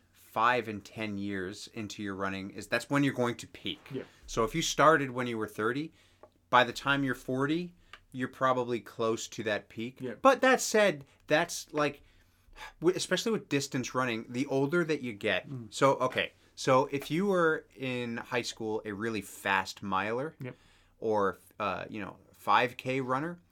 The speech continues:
Speaker 1: as you get older and older and older, your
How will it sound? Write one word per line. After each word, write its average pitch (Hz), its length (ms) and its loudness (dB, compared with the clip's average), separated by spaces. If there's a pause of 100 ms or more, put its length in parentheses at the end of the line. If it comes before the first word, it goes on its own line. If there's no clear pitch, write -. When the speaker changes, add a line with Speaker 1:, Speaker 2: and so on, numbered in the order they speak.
(240)
Speaker 1:
as 156 280 4
you 196 80 -2
get 175 220 0
older 123 320 -2
and 107 100 -4
older 107 240 -2
and 104 80 -4
older, 107 300 -4 (260)
your 120 640 2